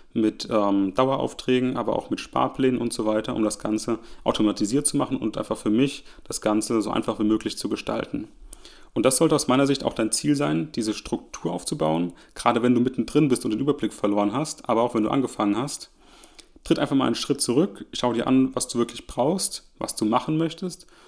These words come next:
und vereinfache dann konsequent dein Finanzsetup. Und genauso habe ich es auch gemacht. Ich habe zum Beispiel meine Rentenversicherung gekündigt, meinen Bausparvertrag aufgelöst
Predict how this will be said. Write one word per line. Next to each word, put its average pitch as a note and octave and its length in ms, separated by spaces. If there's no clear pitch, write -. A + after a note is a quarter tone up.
und A#2+ 80
vereinfache C3 440
dann B2 180
konsequent D3 580
dein B2 100
Finanzsetup. G#2+ 760
Und A2 120
genauso B2+ 360
habe B2+ 100
ich A#2 80
es - 60
auch C#3 180
gemacht. C#3+ 400
Ich - 120
habe A2+ 80
zum A2+ 120
Beispiel A2 240
meine G#2 160
Rentenversicherung B2+ 720
gekündigt, B2 540
meinen G#2 160
Bausparvertrag B2+ 720
aufgelöst A#2+ 640